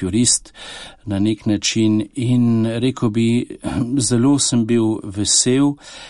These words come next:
kajti nismo ostali pri nekih kodeksih, nekih pravilih, ampak res iskali tisto, kar bi tudi nam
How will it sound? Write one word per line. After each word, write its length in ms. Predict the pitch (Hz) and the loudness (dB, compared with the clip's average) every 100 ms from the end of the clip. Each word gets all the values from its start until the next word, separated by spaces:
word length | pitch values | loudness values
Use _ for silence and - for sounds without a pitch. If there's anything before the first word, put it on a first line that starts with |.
| - | -18
kajti 680 | - 117 113 - 120 117 110 104 - 101 | -4 -2 -2 -2 0 2 2 0 -6 -4
nismo 600 | 117 120 131 - 131 117 101 | 2 2 4 2 2 0 -2
ostali 800 | 104 - 110 110 117 117 113 104 - | -4 -2 0 0 0 0 0 0 -4
pri 420 | - 117 104 104 | -4 0 2 2
nekih 640 | - 113 117 - 107 - - | 0 0 0 -2 -6 -8 -6
kodeksih, 840 | - 120 113 113 - - 127 123 - | 0 0 0 -2 0 0 0 -6 -4
nekih 600 | 110 104 - 104 98 - - - - - | -2 -2 -2 -6 -6 -14 -20 -20 -20 -8
pravilih, 800 | 107 104 104 117 123 123 - - - | -2 0 2 2 2 0 -2 -14 -6
ampak 480 | 127 120 117 107 - | -2 0 0 -4 -4
res 480 | 131 120 143 143 - | -2 2 2 0 0
iskali 600 | 113 - 123 127 139 110 | -2 -2 -4 0 0 0
tisto, 500 | - 143 143 - 113 | -2 -2 0 -2 -4
kar 220 | - - | -2 -2
bi 120 | 110 | -2
tudi 340 | 104 131 113 104 | -4 -6 -2 0
nam 400 | 101 117 135 | 2 2 2